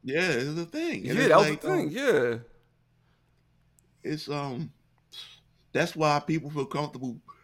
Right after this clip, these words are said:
Speaker 1: bringing up crazy, wild stuff for s-,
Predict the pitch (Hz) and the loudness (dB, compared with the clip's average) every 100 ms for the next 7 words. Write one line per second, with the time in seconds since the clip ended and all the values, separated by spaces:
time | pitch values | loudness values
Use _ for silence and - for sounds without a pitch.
0 | - _ _ - 143 139 127 113 - 139 | -20 _ _ -4 -2 0 -2 -2 -2 -2
1 | 127 127 120 151 151 135 - 110 104 - | -2 -2 0 0 0 -2 -4 -2 -4 -10
2 | - _ _ _ - 123 113 - - - | -20 _ _ _ -6 -2 -2 -2 -14 -16
3 | - | -18